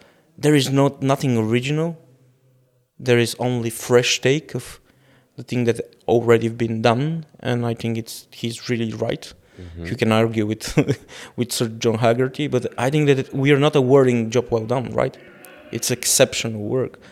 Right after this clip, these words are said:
Speaker 1: That's why awards show, award shows matters for us, and I think for the industry.
Speaker 2: Um,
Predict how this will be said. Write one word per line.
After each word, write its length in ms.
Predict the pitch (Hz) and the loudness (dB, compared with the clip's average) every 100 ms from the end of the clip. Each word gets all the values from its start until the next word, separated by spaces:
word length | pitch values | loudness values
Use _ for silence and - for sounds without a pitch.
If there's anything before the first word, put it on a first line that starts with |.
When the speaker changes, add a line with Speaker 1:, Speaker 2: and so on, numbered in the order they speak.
| _ - | _ 2
Speaker 1:
That's 460 | 127 - - - - _ - - - - - | 2 2 -4 -6 -14 _ -20 -20 -20 -20 -8
why 320 | 120 117 117 | 4 6 8
awards 720 | 113 104 113 120 117 113 - - - - _ _ _ _ | 6 2 0 0 0 -2 -10 -14 -20 -20 _ _ _ _
show, 320 | - - 113 | 0 4 4
award 260 | 76 123 123 | 6 6 4
shows 340 | - 113 110 | 2 -2 -4
matters 440 | 147 123 87 71 - _ | -4 -2 -2 -6 -12 _
for 240 | - 127 | 0 4
us, 300 | 123 - - - - - - | 4 2 -8 -14 -20 -20 -16
and 500 | - 117 113 110 113 | -6 -4 -2 -2 -4
I 100 | - | -8
think 180 | 110 117 | -8 -10
for 100 | - | -10
the 140 | 120 123 | -8 -8
industry. 420 | 135 127 - - - - - - - - - | -8 -10 -14 -18 -20 -20 -20 -20 -20 -20 -8
Speaker 2:
Um, 720 | 90 98 101 98 98 92 73 | -2 2 2 2 0 -6 -12